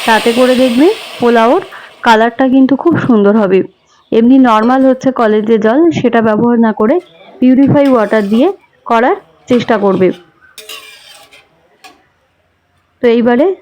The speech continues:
জলটা দিয়ে দিলাম, এখন আমি ফুটতে দেব। তো কাজু আর কিশমিশটাকে আমি ভেজে রেখে দিয়েছিলাম, একটু পরেই হচ্ছে আমি অ্যাড করেছি। আর এখন দিয়ে দিচ্ছি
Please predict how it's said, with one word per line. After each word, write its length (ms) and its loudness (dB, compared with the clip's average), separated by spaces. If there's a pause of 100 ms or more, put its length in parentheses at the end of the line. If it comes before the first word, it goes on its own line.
(140)
জলটা 360 0
দিয়ে 200 2
দিলাম, 300 2 (440)
এখন 240 -2
আমি 180 4 (120)
ফুটতে 400 -2
দেব। 180 -2 (760)
তো 140 -4
কাজু 380 0
আর 100 0
কিশমিশটাকে 640 0
আমি 260 2
ভেজে 360 0
রেখে 260 0
দিয়েছিলাম, 480 0 (180)
একটু 180 -4 (120)
পরেই 340 0
হচ্ছে 300 -2
আমি 180 2 (480)
অ্যাড 280 -4
করেছি। 380 -2 (1200)
আর 140 -2
এখন 300 0
দিয়ে 160 2
দিচ্ছি 280 -2